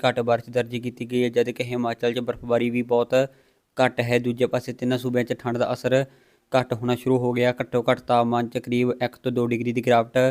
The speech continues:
ਆਵੇਗੀ। ਮੌਸਮ ਵਿਭਾਗ ਅਨੁਸਾਰ ਪੰਜਾਬ ਵਿੱਚ ਫਰਵਰੀ ਦੇ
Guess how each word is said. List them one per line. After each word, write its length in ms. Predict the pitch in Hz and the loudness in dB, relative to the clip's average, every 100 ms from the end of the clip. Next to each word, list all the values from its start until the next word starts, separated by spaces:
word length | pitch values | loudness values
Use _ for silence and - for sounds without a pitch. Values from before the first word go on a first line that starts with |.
| - _ _ _ - | -2 _ _ _ -2
ਆਵੇਗੀ। 500 | 131 120 123 120 127 | 0 2 2 2 0
ਮੌਸਮ 760 | 135 127 120 117 - 127 127 127 | 2 0 2 0 -2 -4 0 0
ਵਿਭਾਗ 380 | - 123 120 120 | 2 4 4 2
ਅਨੁਸਾਰ 380 | 117 123 117 | -2 -2 -2
ਪੰਜਾਬ 380 | 127 123 123 120 | -2 0 2 2
ਵਿੱਚ 180 | 120 127 | 2 0
ਫਰਵਰੀ 460 | 120 120 120 123 123 | -2 -2 0 0 2
ਦੇ 240 | 127 | 2